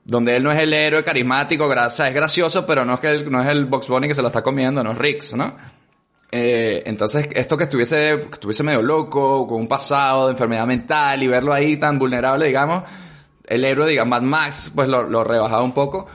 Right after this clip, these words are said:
y lo hacía algo distinto, ¿no? Por lo menos. Y el tema de las teorías de conspiración, es verdad que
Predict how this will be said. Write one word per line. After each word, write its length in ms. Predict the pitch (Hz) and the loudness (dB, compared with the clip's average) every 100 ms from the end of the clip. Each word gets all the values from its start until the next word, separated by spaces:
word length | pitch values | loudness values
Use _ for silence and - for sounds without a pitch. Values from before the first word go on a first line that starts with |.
| - | -16
y 80 | - | -2
lo 100 | 127 | 0
hacía 200 | 117 117 | 0 0
algo 240 | 120 139 151 | 0 0 0
distinto, 520 | 127 117 139 117 92 | -2 -2 -2 0 -2
¿no? 180 | 104 120 | -2 -4
Por 80 | 95 | -6
lo 60 | |
menos. 180 | 95 92 | -10 -8
Y 100 | - | 0
el 80 | 135 | 0
tema 200 | 143 180 | 2 0
de 60 | 196 | -2
las 100 | 180 | 0
teorías 220 | 160 151 | 0 0
de 40 | 185 | 0
conspiración, 460 | 185 - 127 170 | 0 0 0 0
es 60 | 160 | 0
verdad 200 | 143 156 | 0 2
que 200 | 180 | 0